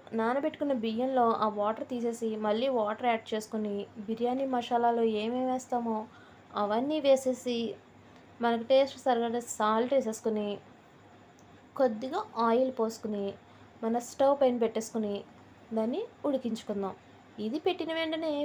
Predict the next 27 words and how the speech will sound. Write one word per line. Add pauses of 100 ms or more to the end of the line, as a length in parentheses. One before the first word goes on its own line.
పక్కన
చికెన్
కూడా
boil
అయిపోవాలి
కదా, (280)
రెండు
ఒకేసారి
జరిగిపోతేనే (380)
మన
బిర్యానీ
కూడా (120)
పర్ఫెక్ట్గా
వచ్చేస్తుంది. (920)
So, (280)
దాని
పక్కన
స్టవ్
మీద (460)
pan
పెట్టుకుని (180)
అందులో (340)
ఒక (180)
four
table
spoon
వరకు